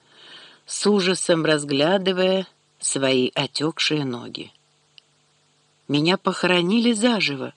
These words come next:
Мне такое не могло присниться даже в самом страшном сне. «Ну что, покойница, так и будешь сидеть? Попробуй встать». Я сморщилась,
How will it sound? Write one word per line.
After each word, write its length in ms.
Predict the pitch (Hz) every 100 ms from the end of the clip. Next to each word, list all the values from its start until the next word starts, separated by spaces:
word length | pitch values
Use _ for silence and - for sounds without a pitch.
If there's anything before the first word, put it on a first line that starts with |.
| _ _ _ _ _ _ _ _ - - -
Мне 320 | 147 180 202
такое 540 | 196 196 - 262 233
не 200 | 180 139
могло 400 | 170 160 175 190
присниться 800 | 190 196 190 - 208 233 - 214
даже 380 | 190 202 190 208
в 60 | 185
самом 600 | - - 220 262 247 233
страшном 640 | - 220 220 214 214 214
сне. 400 | - 180 139 82 - _ _ _ _ _ _ _ _ _ _ _ _ _ _ _ _ _ _ _ _ -
«Ну 180 | 220
что, 260 | 277 - 320
покойница, 880 | 160 147 151 135 131 127 - 131 127 _ _ _
так 240 | 196 202
и 40 | 226
будешь 440 | 208 302 320 -
сидеть? 560 | - 165 135 113 - - _ _ - _ _ _ -
Попробуй 480 | 180 - 339 160
встать». 500 | 123 - - 104 - - _ _ _ _ _ _ _ _ _ _ _ _ _ _ _ _ _
Я 220 | 160 165
сморщилась, 920 | - 165 170 - - 185 180 - -